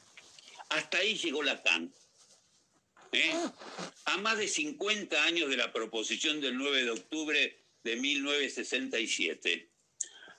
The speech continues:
a más de cuarenta años de la muerte de Lacan, a más de treinta años que estamos trabajando el, el pase en la escuela, la pregunta sigue en pie.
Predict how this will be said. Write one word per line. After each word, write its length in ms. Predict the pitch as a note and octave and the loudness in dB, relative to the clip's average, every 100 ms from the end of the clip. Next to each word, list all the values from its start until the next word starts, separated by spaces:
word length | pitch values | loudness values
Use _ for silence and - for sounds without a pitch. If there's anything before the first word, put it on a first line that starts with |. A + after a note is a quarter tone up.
| - | -2
a 140 | D#3+ | -2
más 220 | G#3 A#3 | 2 0
de 160 | G3+ - | 0 0
cuarenta 600 | E3 F3+ G#3 F#3+ F3 E3 | 2 4 2 0 2 4
años 280 | F#3+ F#3+ D#3 | 4 2 2
de 100 | C3+ | 4
la 120 | C3 | 2
muerte 560 | D3 E3 D#3+ C#3 - C#3 | 4 4 4 2 0 2
de 120 | B2 | 4
Lacan, 500 | A#2 - - D#2 E2 - - - - - - - - - - - - - - - | 4 6 4 4 -2 -12 -16 -18 -18 -20 -20 -20 -20 -20 -20 -20 -20 -20 -20 0
a 140 | D3+ F#3+ | 4 6
más 200 | A3+ G#3 | 6 6
de 140 | F#3+ | 4
treinta 600 | - G3+ A3 G3+ F3 F3 | 4 6 6 6 4 6
años 340 | F#3+ F#3 E3 C#3 | 6 6 6 4
que 100 | C3+ | 2
estamos 360 | D#3+ D#3 C#3+ | 4 4 4
trabajando 920 | C#3 B2+ A#2+ D#3 D#3+ D#3+ C#3 C#3 - - - | 6 6 6 4 4 6 6 4 2 -10 4
el, 360 | C3+ C3 C3 - - | 6 6 2 -12 0
el 220 | B2 B2 | 2 2
pase 280 | E3 D#3 C#3+ | 4 6 6
en 100 | B2 | 6
la 80 | A2 | 2
escuela, 600 | - F#2+ E2 E2+ F2+ - - - - | 4 6 8 6 4 -4 -20 -12 0
la 220 | C#3 C#3 | 2 4
pregunta 600 | C3+ D3 E3 E3+ D#3+ C#3 | 6 6 6 4 4 4
sigue 400 | - B2+ A#2+ A#2 | 6 8 8 8
en 160 | G#2+ - | 4 2
pie. 400 | D#2+ D#2 - | 4 4 2